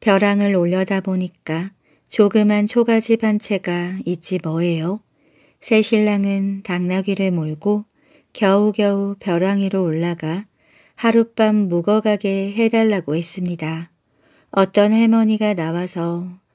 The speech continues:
들어오라고 해서 들어갔더니 "어떻게 여기를 찾아왔나?" 하며 묻는 겁니다. 새신랑이 어떤 놈이 내 색시를 채가서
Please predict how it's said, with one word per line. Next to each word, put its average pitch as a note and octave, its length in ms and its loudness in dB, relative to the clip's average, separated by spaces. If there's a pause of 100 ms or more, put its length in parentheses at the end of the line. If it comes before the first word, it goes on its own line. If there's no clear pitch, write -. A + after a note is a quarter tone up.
(240)
들어오라고 F#3 960 0
해서 G3 340 -2
들어갔더니 F3 920 -4 (720)
"어떻게 E3+ 640 -2
여기를 E3 460 -2
찾아왔나?" E3+ 880 -4 (560)
하며 G#3+ 380 2
묻는 E3+ 340 -2
겁니다. F3 640 -4 (680)
새신랑이 G3+ 960 2 (120)
어떤 F3 380 0
놈이 F#3 600 -2
내 E3+ 160 2
색시를 G3+ 520 -2
채가서 F#3+ 720 -2